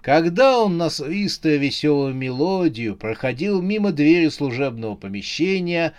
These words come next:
она вдруг открылась. Руки в цветастых перчатках схватили его и втянули внутрь.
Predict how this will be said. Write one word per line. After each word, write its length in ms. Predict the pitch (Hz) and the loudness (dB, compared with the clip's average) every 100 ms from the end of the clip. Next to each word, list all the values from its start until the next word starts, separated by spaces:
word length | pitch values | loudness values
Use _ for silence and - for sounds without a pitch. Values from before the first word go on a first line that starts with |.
| - - - | -16 -20 -4
она 420 | 135 160 226 214 | 0 2 2 2
вдруг 440 | 139 151 160 160 - | 2 4 4 2 -4
открылась. 960 | 123 - - 92 104 85 80 - - _ _ _ - - _ - | -4 -4 -12 -8 -10 -10 -14 -16 -18 _ _ _ -20 -20 _ -8
Руки 800 | 101 143 240 254 - 220 214 156 | -2 0 0 -2 -4 -4 -4 -6
в 80 | - | -14
цветастых 800 | - 139 170 175 175 - 151 - | -4 -2 0 2 0 0 -6 -4
перчатках 720 | 143 127 - 139 110 - 107 | -6 -6 -2 -2 -2 -8 -12
схватили 680 | - - 101 107 - 254 254 | -12 -14 -8 -6 -2 0 0
его 420 | 233 220 214 208 - - - | 6 6 6 2 -10 -20 -6
и 160 | 233 240 | -2 -2
втянули 600 | - - 143 135 143 123 | -4 -2 0 2 0 -2
внутрь. 580 | 82 90 101 131 - | -6 -12 -8 -8 -10